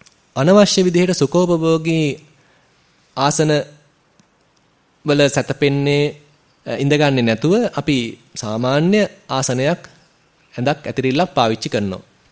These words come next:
ඉතින් මේ අන්දමින් එක්තරා අන්දමකින් අපි අපිව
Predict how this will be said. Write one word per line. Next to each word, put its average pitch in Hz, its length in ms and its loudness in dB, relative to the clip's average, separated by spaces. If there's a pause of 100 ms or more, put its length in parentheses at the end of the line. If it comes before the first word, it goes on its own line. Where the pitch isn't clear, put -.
(480)
ඉතින් 190 200 -2
මේ 160 180 2
අන්දමින් 143 480 0
එක්තරා 180 420 0
අන්දමකින් 113 520 -2 (680)
අපි 180 200 0
අපිව 170 300 0